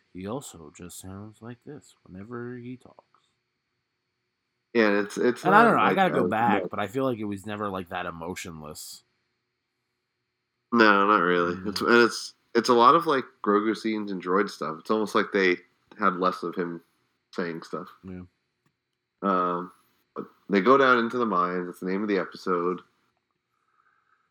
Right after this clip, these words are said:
Speaker 2: And there's this helmet there. Um, that it was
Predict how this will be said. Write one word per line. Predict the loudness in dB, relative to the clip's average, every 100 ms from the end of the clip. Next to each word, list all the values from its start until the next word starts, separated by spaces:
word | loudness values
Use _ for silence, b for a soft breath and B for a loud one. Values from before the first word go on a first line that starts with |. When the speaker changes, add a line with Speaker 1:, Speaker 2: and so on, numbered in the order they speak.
| _ _ _ _ _ -16 -4
Speaker 2:
And | 0 0 -2
there's | -4 -6 -10
this | -4
helmet | 0 2 0 0
there. | 0 2 0 -2 -4 -8 _ _ _ _ _ -4
Um, | -4 -2 -6 -8 -8 -4
that | -4
it |
was | -2 -4 -6 -12 -18